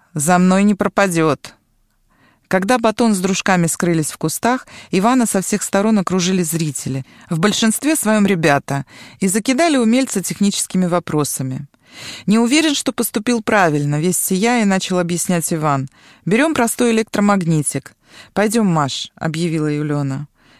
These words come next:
«Это надолго, а у нас полно дел». Она подхватила Машу под руку и, еще не остыв от боя, буквально потащила в палату.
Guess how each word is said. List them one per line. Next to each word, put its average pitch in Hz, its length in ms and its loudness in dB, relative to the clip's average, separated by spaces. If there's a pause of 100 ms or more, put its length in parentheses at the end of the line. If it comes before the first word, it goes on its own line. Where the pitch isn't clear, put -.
«Это 208 220 -4
надолго, 175 720 0
а 190 100 0
у 202 80 0
нас 254 220 -2
полно 214 400 0
дел». 147 440 -4 (480)
Она 233 200 2
подхватила 190 580 -2
Машу 165 320 0
под 262 300 -2
руку 214 220 -2
и, 202 40 2
еще 190 220 -2
не 190 100 2
остыв 175 400 -2
от 170 120 0
боя, 214 280 0
буквально 196 520 0
потащила 165 560 -4
в - 80 -12
палату. 147 540 -4